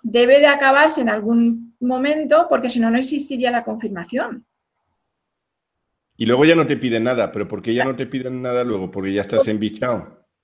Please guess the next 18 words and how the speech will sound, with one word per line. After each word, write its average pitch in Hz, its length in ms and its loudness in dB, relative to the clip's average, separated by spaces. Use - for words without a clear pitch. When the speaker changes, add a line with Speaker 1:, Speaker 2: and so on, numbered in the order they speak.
Speaker 1:
No, 254 300 4
porque 294 240 4
luego 233 160 6
ya 247 160 6
te 254 60 2
dicen, 254 240 2
"¿Y 233 80 0
cuándo 247 180 6
te 311 140 6
casas? 233 340 0
¿Y 226 60 -8
cuándo 247 180 0
te 330 140 0
casas? 240 480 -4
¿Cuándo 240 180 0
te 302 120 6
casas?". 262 340 0
Speaker 2:
Ah, 127 80 2